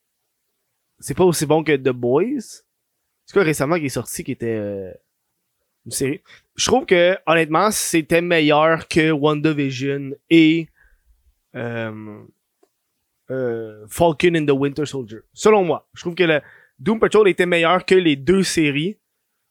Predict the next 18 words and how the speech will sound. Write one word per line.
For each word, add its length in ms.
euh, 260
pour 260
une 260
no-, 200
un 140
nombre 340
de 80
raisons 320
complètement 300
différentes. 400
Tu 80
sais, 160
c'est, 60
c'est 180
des 160
super-héros 680
de 140
classe 760